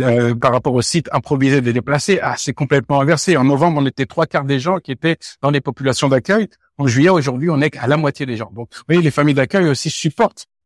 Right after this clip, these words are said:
directement le coût de, de déplacement, en plus d'être elles-mêmes victimes de, de, de cette insécurité, de cette, de ces problèmes sécu-,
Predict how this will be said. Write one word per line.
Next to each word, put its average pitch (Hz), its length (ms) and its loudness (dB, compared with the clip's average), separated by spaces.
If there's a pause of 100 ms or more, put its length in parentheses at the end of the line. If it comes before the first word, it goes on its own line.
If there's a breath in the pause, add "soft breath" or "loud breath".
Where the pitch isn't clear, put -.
directement 143 520 2
le 135 120 2
coût 139 200 -2
de, 127 180 4
de 117 140 0
déplacement, 123 480 0
en 135 60 -2
plus - 180 -2
d'être 139 420 0
elles-mêmes 143 380 2
victimes 127 380 -2 (400)
de, 117 260 4
de, 113 220 2
de 123 120 0
cette 117 220 -4
insécurité, 117 580 -2
de 113 100 -2
cette, 107 280 -6
de 110 200 -6
ces 110 140 -4
problèmes 110 520 -4
sécu-, 110 280 -14